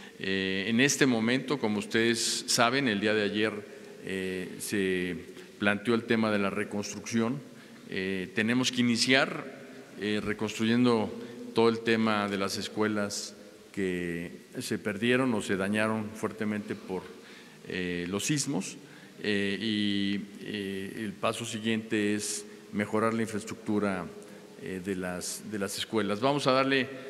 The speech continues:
prioridad a las escuelas multigrado, son las escuelas más pobres. Vamos a darle prioridad a la educación, eh, que se hace a través de conafe,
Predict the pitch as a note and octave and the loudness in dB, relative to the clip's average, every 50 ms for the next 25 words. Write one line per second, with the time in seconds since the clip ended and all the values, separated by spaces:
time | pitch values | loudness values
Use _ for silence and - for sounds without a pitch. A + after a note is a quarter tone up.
0 | - - - - C3 B2 B2 B2 A#2+ B2 A#2+ A#2 C3 C#3 D3+ E3+ F3+ - - - | -12 -10 0 4 6 8 8 8 8 6 8 8 8 8 8 4 2 -2 0 2
1 | A#2+ A2+ A2 A2 A2 - A2 G#2+ - - C3 C#3 C3+ C3+ C3+ C3 B2+ B2+ - - | 2 4 4 2 2 0 -2 -4 2 6 8 8 8 8 6 4 4 4 2 2
2 | - - - - - - - - - A#2 B2+ B2 A2+ - B2+ A#2+ A#2 B2 B2+ C3 | 2 0 -2 -6 -12 -12 -12 -8 0 4 4 4 4 4 2 2 4 6 4 4
3 | C3+ D3 - - - - - - - - - - - - - - - - - - | 4 0 -4 -6 -10 -14 -16 -16 -18 -18 -18 -18 -20 -20 -20 -20 -20 -14 -6 0
4 | B2 A#2+ A#2+ A2+ - - - - B2 B2 A#2+ A#2 A2+ A2+ A2+ - - - - - | 0 2 2 2 0 -2 0 2 2 4 4 4 2 2 0 -2 -4 -4 -4 -2
5 | A2+ A#2 A#2 A#2 A2+ - - B2 A#2 A2+ A#2+ C3+ D#3+ - - - - - - - | 0 0 2 0 0 0 2 2 2 2 2 -2 -2 -4 -6 -8 -8 -10 -14 -16
6 | - - - - - - - - G#2+ A2 A2+ A#2 A#2 A2+ A#2+ A2 A2 A2+ A#2 A2+ | -18 -20 -20 -20 -18 -16 -8 0 0 0 2 2 0 2 2 2 2 2 0 -2
7 | A2+ - G#2+ G#2 F#2+ G#2 G2+ G2 G#2 G#2+ A#2 B2 B2 A#2 - - G2+ G2 G2 G2 | -2 0 0 0 2 2 2 2 4 4 4 2 0 -2 -4 -2 -2 -2 -2 0
8 | F#2+ F#2+ F#2+ F#2+ G2+ F#2+ - F#2+ F#2+ - - A2+ A2+ A#2 A#2+ A#2 A2+ A2+ - - | -2 -2 -2 -2 -4 -2 -2 -2 0 0 2 2 2 2 2 0 -2 -4 -8 -16
9 | - - - - - - A2 G#2+ G2+ G2 G2 F#2+ F#2+ F#2+ F#2 - - G#2 G2 F#2+ | -16 -18 -18 -18 -16 -10 -6 -4 -2 -2 -2 -2 -2 -4 -6 -6 -4 -2 -2 0
10 | F#2+ F#2 - - A2+ G#2+ A2 A#2 A2 - G2 G2+ G2+ A2+ G#2+ G#2 G#2+ G#2 - G#2 | 0 -2 0 0 0 0 2 0 -2 -2 0 -2 0 0 -2 -2 -4 -4 -4 -4
11 | G#2 G#2+ A#2 B2 - - D#3+ F#3+ | -2 0 -2 -2 -2 -4 -6 -6